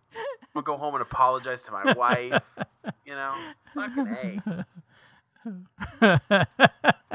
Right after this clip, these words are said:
Speaker 1: I just, I don't know, man.
Speaker 2: Oh my
Speaker 1: I
Speaker 2: God.
Speaker 1: don't know.
Speaker 2: <laughs>
Speaker 1: And then they're saying five senses, but then she goes, "There's no fragrance." I'm like, "Okay, well, you're missing a sense."
Speaker 2: <laughs> Right.
Speaker 1: So right from the jump, you're fucking lying.
Speaker 2: Oh my God.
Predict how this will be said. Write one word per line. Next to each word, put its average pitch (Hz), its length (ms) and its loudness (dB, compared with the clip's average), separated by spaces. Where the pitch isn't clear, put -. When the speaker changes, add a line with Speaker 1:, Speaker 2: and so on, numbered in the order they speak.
Speaker 1:
I - 100 -2
just, - 300 -6
I - 180 -2
don't 120 180 -12
know, 101 280 -10
man. 90 340 -14
Speaker 2:
Oh 262 280 -10
my 247 160 -4
Speaker 1:
I - 40 -6
Speaker 2:
God. 247 160 -2
Speaker 1:
don't 147 260 -2
know. 123 400 -4
Speaker 2:
<laughs> 165 40 -6
Speaker 1:
And 151 180 -6
then 170 140 -6
they're 190 100 -10
saying 175 240 -10
five 165 280 -4
senses, 175 380 -12
but 147 140 -20
then 147 140 -14
she - 100 -14
goes, 147 200 -14
"There's 143 200 -16
no 135 120 -10
fragrance." 127 360 -10
I'm 131 140 -12
like, 143 80 -10
"Okay, 143 420 -10
well, 135 180 -16
you're 151 140 -16
missing 156 300 -18
a 165 40 -18
sense." 208 480 -10
Speaker 2:
<laughs> - 200 -2
Right. 202 120 0
Speaker 1:
So 156 200 -4
right 170 280 2
from 202 160 -4
the 196 80 -16
jump, 220 360 -4
you're 113 80 -14
fucking 113 360 -6
lying. 104 420 -4
Speaker 2:
Oh 143 340 -2
my 123 160 -8
God. 123 320 -8